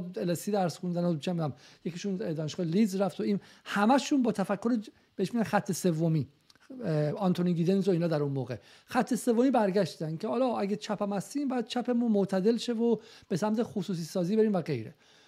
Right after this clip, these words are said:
از سال هفتاد و شش هم اونها با لیبرالیسم سیاسی اومدن، اما اونها هم از نظر اقتصادی به نئولیبرالیسم معتقد بودن.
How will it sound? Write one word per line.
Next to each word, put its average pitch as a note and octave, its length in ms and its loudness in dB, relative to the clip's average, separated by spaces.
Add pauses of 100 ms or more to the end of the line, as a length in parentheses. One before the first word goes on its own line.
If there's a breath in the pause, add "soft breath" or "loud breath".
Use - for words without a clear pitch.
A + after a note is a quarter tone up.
(340 soft breath)
از G3+ 140 2
سال C4+ 400 6
هفتاد F#3 400 -2
و F#3 60 -4
شش - 260 -8
هم B3+ 160 -4
اونها A3 480 -2 (800 soft breath)
با F#3+ 80 4
لیبرالیسم F#3+ 640 4
سیاسی G#3+ 480 2
اومدن، A3 560 4
اما F#3+ 180 2
اونها A3+ 520 4
هم A#3+ 180 2
از F3 180 0
نظر F3+ 220 2
اقتصادی F#3 560 0
به A3 120 2
نئولیبرالیسم F#3 640 4
معتقد C3+ 340 -4
بودن. C3 240 -14